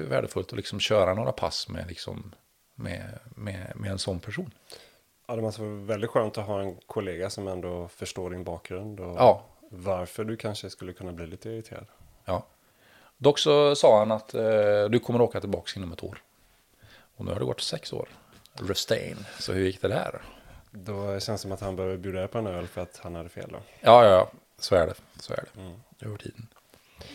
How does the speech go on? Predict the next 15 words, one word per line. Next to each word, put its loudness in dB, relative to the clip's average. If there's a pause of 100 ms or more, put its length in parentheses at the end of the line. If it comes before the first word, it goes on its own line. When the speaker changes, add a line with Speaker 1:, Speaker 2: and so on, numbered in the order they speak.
(1160)
Speaker 2:
Ja, 6
det -6
känns -2
väldigt 0
skönt, 0
eh, -2
Daniel. 2
Det 0
känns -2
som -6
att -6
du -4
har, -2
eh, -4
gått -12